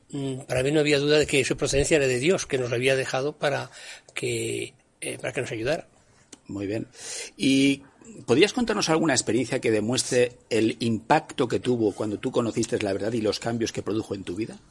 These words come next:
Speaker 1: Sí, sí, había, el libro de Revelación era un libro que me atraía especialmente porque lo leía y no entendía lo que leía.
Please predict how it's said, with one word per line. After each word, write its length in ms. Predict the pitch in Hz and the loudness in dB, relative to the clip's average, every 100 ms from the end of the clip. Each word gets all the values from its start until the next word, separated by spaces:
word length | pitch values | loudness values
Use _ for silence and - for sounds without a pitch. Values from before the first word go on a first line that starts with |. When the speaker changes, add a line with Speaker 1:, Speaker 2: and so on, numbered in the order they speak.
| - - | -20 -20
Speaker 1:
Sí, 440 | - - 147 139 156 - - - - _ | -12 -8 -6 -8 -10 -18 -20 -20 -20 _
sí, 320 | - 165 160 - | -6 -2 -4 -4
había, 520 | 143 147 160 147 143 - - | -4 4 6 6 2 -2 -12
el 80 | - | -4
libro 140 | 156 190 | 2 4
de 80 | |
Revelación 360 | 175 165 - 185 | 6 4 4 4
era 120 | 175 | 6
un 60 | 156 | 4
libro 220 | 170 175 | 4 2
que 100 | - | 2
me 80 | 143 | 2
atraía 340 | 127 135 160 | 4 4 6
especialmente 760 | 160 143 156 151 175 185 185 208 - | 4 4 2 4 2 2 0 -2 -6
porque 460 | 135 120 139 127 127 | -6 0 0 2 0
lo 80 | 131 | 0
leía 300 | 131 151 156 | 2 4 2
y 40 | |
no 100 | 143 | 2
entendía 680 | 147 139 135 143 139 135 131 | 0 0 0 2 2 2 0
lo 140 | 127 | -4
que 140 | - 131 | -2 0
leía. 360 | 139 160 165 | 2 0 -2